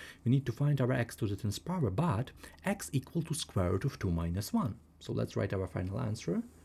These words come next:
but, but x equal to square root of two minus one. So let's plug in our expression that we need to find instead of this x. As a result, what do we have right here?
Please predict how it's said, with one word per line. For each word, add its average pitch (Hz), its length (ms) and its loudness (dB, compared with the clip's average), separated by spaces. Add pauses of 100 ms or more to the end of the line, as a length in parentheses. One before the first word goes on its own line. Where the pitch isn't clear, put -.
(460)
but, 95 560 -2 (880)
but 98 460 0 (1160)
x 139 320 -2
equal 104 340 2
to 104 460 2 (580)
square 92 420 -2
root 117 220 2
of 156 220 -2
two 101 320 2
minus 98 440 0
one. 262 220 2
So 143 140 -2
let's 180 260 0
plug 151 260 -2
in 147 120 2
our 107 120 0
expression 104 500 -2
that 92 180 -2
we 95 60 0
need 90 180 -2
to 98 80 -6
find 220 420 2 (320)
instead 185 340 0
of 113 120 4
this 110 260 2
x. - 320 -8 (240)
As 180 180 -4
a 104 60 2
result, 107 400 0
what 92 140 2
do 90 80 4
we 85 80 2
have 95 160 -2
right 101 160 -2
here? - 280 -6